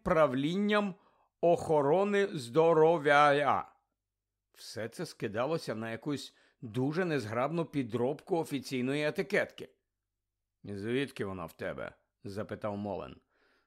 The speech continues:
"Ну, напевно, з крамниці містера Ілджера. Може, це якісь вихиляси реклами?" "Я зневажаю тих, хто ловить рибу на мотиля", поважно промовляв містер Картер,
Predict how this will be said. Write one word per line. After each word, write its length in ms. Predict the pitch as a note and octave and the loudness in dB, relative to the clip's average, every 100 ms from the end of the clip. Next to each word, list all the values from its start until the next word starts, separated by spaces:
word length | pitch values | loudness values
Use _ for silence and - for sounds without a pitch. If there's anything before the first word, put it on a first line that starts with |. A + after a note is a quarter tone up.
| - | -14
"Ну, 260 | - G#2+ G2 | -8 -6 -6
напевно, 680 | G2 G2 - G2 G2+ C#3 C3 | -8 -10 -8 -8 -6 -6 -8
з 100 | - | -10
крамниці 600 | - G#2+ G#2 A#2+ - B2 | -8 -8 -6 -8 -8 -6
містера 420 | A#2+ - C3+ C3 | -6 -4 -4 -4
Ілджера. 600 | D#3 F#3 G3+ C#3 G2 D#2 _ _ _ _ _ - | -2 -4 -2 -4 -4 -8 _ _ _ _ _ -14
Може, 440 | A#2+ A#2 A#2 B2 | -10 -8 -6 -6
це 240 | A#2 - B2+ | -6 -6 -4
якісь 400 | A#2 - C3+ - | -4 -6 -6 -4
вихиляси 600 | C3+ - C#3 C3+ C3 D3 | -4 -2 -2 -2 -4 -4
реклами?" 560 | C3 D#3 F#3+ F#3+ C#3 - _ _ _ _ _ _ _ - | -4 -4 -4 -4 -6 -8 _ _ _ _ _ _ _ -6
"Я 320 | B3+ C4 G3+ | 0 4 4
зневажаю 880 | D3+ G3+ F3+ F3+ D#3+ A3 A3 F#3+ F3+ | 4 2 4 4 6 6 8 6 4
тих, 340 | G#3 A#3+ A3+ | 2 2 0
хто 260 | - E3 C#3 | 0 -2 2
ловить 460 | D3+ G3+ F#3+ - | 2 4 2 2
рибу 400 | C3+ D#3 G3 D#3 | 0 2 0 0
на 140 | D#3+ D3 | 0 0
мотиля", 800 | D3 C#3 B2+ G#2 B2+ C#3 G2+ - _ _ _ _ - | 0 0 0 2 4 4 2 -4 _ _ _ _ -8
поважно 600 | G#2 F2+ C3+ F3+ E3 D#3+ | -6 0 0 2 -2 -2
промовляв 520 | D#3+ D3+ D3 D3 D3 | 0 0 2 2 2
містер 440 | C#3 D3 - C3+ | 0 -2 -4 -4
Картер, 480 | - C3+ C3 C#3 A#2+ | 0 0 0 -2 -4